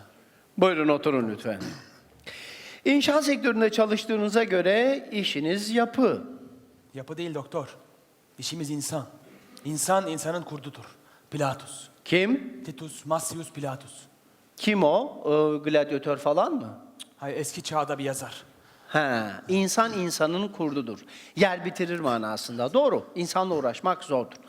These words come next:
Speaker 1: Burada olduğunuza göre işinizle ilgili probleminiz olsa gerek. Başlayalım mı?
Speaker 2: Evet, nedir şikayetiniz? Dinliyorum sizi.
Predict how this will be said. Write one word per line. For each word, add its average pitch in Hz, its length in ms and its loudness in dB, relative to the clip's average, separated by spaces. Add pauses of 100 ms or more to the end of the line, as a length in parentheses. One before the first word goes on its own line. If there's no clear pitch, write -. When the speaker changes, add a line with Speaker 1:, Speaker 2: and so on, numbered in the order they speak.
(340)
Speaker 1:
Burada 277 240 6
olduğunuza 285 360 4
göre 285 200 2
işinizle 269 360 0
ilgili 254 220 0
probleminiz 240 480 2
olsa 139 220 0
gerek. 127 260 2
Başlayalım 185 520 2
mı? 214 160 -4
Speaker 2:
Evet, 208 200 -2
nedir 175 200 -10
şikayetiniz? 175 540 -6
Dinliyorum 151 260 -6
sizi. 156 240 -12